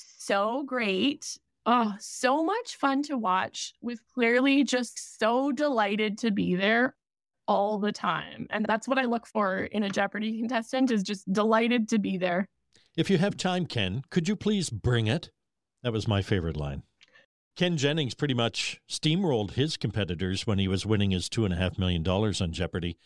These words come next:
Speaker 2: What's he like in person?
Speaker 1: So funny, really kind, super quick-witted. Like, the amount of jokes, they don't all make the broadcast, of course. A contestant might say something and,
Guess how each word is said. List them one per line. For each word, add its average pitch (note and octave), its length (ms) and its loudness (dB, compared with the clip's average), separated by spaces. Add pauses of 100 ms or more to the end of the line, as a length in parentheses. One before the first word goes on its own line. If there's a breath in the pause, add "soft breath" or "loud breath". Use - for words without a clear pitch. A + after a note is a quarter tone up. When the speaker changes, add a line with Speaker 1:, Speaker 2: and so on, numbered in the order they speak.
(180 soft breath)
Speaker 2:
What's - 160 2
he D#3+ 80 2
like C#3+ 200 0
in B2 80 0
person? D3+ 380 -2 (500)
Speaker 1:
So C4 300 -2
funny, B3+ 640 -2
really C4+ 260 0
kind, A3 560 0
super - 640 -2
quick-witted. A3 720 0
Like, G3+ 280 0 (560 soft breath)
the A#3+ 120 0
amount A#3 300 0
of A#3+ 100 -2
jokes, G3+ 480 -4 (100)
they A3+ 140 2
don't B3+ 180 4
all B3 100 4
make A3 220 2
the G3 60 -6
broadcast, A3+ 720 -2
of B3 100 -10
course. C#4+ 420 0
A G#3 200 0
contestant A3 640 -2
might G3+ 220 -4
say B3 180 0
something A3+ 640 2
and, G#3+ 220 0